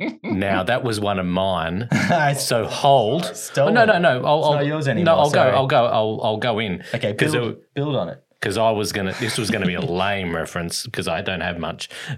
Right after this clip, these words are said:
Speaker 2: But one was, uh, Stranger Things. Uh,
Speaker 1: Okay, yeah.
Speaker 2: because what Stranger Things ha-, did with the soundtrack was phenomenal, um, as far as, spoiler alert, if anyone hasn't seen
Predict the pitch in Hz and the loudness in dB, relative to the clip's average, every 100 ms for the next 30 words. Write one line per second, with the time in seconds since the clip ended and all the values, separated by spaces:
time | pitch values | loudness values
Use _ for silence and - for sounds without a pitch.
0 | - - 104 - - - _ - - 117 | -8 -2 -2 -4 -16 -20 _ -20 -6 -2
1 | 107 117 123 110 80 82 104 135 - - | 2 2 2 0 -2 -2 -4 -4 -8 -14
2 | - - _ _ _ 98 85 85 85 - | -20 -20 _ _ _ -4 -2 -2 -4 -4
3 | 139 113 104 92 - 101 80 73 - - | 0 0 -2 -6 -6 -8 -6 -8 -12 -14
4 | _ _ _ _ _ _ _ _ _ - | _ _ _ _ _ _ _ _ _ -4
5 | 87 82 123 123 113 - 95 90 - - | -2 -2 -4 -4 -4 -2 0 -2 -6 -10
6 | - 120 120 - - 113 107 101 107 98 | -4 -2 -2 -4 -2 -2 -2 -4 -4 -4
7 | - - 104 107 95 95 95 - 92 98 | -4 -6 -6 -4 -4 -4 -4 -2 -2 -2
8 | 95 - 80 - - _ - - - - | -4 -6 -6 -8 -16 _ -20 -20 -20 -20
9 | _ - 92 92 87 - - - 101 90 | _ -8 -4 -2 -4 -6 -8 -6 -2 0
10 | 90 95 90 78 76 92 - - 90 82 | 0 0 -2 -2 -4 -6 -10 -6 -4 -4
11 | 80 90 82 - 90 82 80 78 - - | -4 -6 -8 -4 -2 0 -2 -6 -10 -16
12 | - - - _ _ - - - 117 113 | -20 -20 -20 _ _ -12 -8 -4 -2 -2
13 | 107 98 98 95 - _ 127 120 117 101 | -2 -2 -4 -6 -10 _ -6 -2 -2 -2
14 | 95 92 101 92 - 90 85 82 | -2 -4 -6 -6 -6 -4 -6 -8